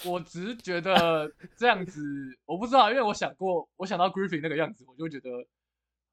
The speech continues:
哦，如果 Doc Rivers 很会，很会包装，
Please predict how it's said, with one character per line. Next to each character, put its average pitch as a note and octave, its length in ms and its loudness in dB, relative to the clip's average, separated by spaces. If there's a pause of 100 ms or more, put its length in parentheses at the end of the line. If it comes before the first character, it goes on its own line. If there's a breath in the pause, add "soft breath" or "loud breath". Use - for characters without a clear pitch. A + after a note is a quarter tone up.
哦， A#2 400 -12 (100)
如 D3 100 -10
果 F3+ 120 -4
Doc E3 200 2
Rivers D#3 180 -6
很 C3 100 -16
会， D3+ 320 -4 (260)
很 - 60 -20
会 D#3 120 -6
包 D3+ 220 -2
装， D3+ 400 -4